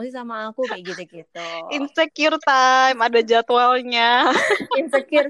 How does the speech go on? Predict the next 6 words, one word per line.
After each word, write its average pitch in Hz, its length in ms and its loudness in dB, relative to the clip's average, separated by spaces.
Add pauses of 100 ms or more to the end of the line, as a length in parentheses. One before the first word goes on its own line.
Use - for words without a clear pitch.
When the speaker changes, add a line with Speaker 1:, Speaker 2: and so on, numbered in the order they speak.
Speaker 1:
time, 262 460 2 (100)
kayak 202 160 -8 (100)
gitu. 196 300 -10 (320)
Jadi, 185 140 -14 (640)
nah, 220 160 -4 (720)
eh, 208 220 -10